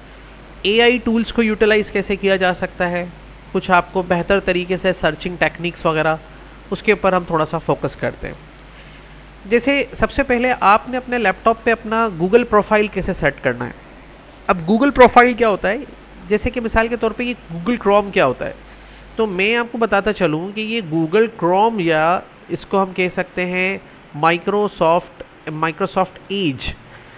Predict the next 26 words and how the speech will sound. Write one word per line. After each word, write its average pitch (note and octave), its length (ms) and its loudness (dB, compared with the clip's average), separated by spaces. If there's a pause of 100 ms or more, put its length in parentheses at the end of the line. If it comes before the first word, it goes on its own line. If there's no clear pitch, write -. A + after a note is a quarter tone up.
(160)
ये A#3+ 100 -2
basically G#3 520 0
दोनों F3+ 340 0
web E3 200 2
browsers C3+ 480 0
हैं, B2 160 -10
एक E3+ 100 -6
ही G3+ 80 -8
category F3+ 440 -2
में F3+ 140 -4
आते D#3+ 220 -4
हैं, D4 140 -8 (380)
इनको E3+ 200 -2
हम F#3+ 60 -4
कहते F3 260 -4
हैं G3+ 120 -6
वेब D3+ 280 0
browsers। C3 760 0 (460)
और A3 140 2
ये G#3+ 380 -2 (320)
कौन A3 140 2
सी B3+ 120 -2
category G#3+ 440 -2
में G#3+ 120 -2
आते G#3 200 -4
हैं? A3 100 -6